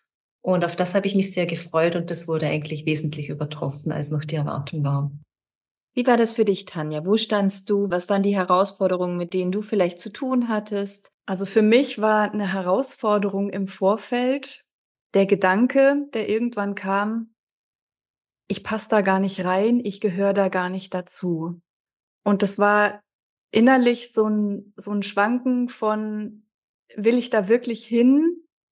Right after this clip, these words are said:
Speaker 3: Und ja, ich muss da hin, weil es geht gar nicht anders. Da ist so ein Sog, das hat mich so dahin gezogen und eben auch Michelle live zu erleben und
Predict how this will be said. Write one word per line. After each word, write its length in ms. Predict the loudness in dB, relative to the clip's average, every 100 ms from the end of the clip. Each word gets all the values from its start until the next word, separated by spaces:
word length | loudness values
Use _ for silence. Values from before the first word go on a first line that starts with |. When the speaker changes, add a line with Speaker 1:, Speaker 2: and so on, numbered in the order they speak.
| _ 2
Speaker 3:
Und 720 | 6 6 6 2 -2 -8 -14 _ _ _ -2
ja, 220 | 2 2
ich 120 | 2
muss 200 | 2 2
da 100 | 0
hin, 460 | 0 -4 -6 -12 _ _ _ _
weil 160 | 0 0
es 120 | 2
geht 220 | 4 4
gar 140 | 0 -2
nicht 200 | -4 -6
anders. 340 | -6 -6 0
Da 100 | 0
ist 180 | 2 2
so 80 | 4
ein 140 | 4
Sog, 500 | 6 6 6 4 -2
das 200 | -6 -4
hat 180 | -6 -4
mich 420 | -6 -8 -16 -20 -6
so 260 | 2 4
dahin 420 | 4 0 2 2 2
gezogen 680 | -2 0 0 2 0 0 -2
und 460 | -4 -2 -4 -8 -20 -20 -20 -20 _ 2
eben 260 | 4 6
auch 160 | 2 2
Michelle 680 | 0 2 2 2 0 -4 -2
live 360 | 2 2 2 -2
zu 160 | -4
erleben 920 | -2 0 0 0 2 2 2 -2 -10 _ _ _ _ _ _ 0
und 400 | 6 6 4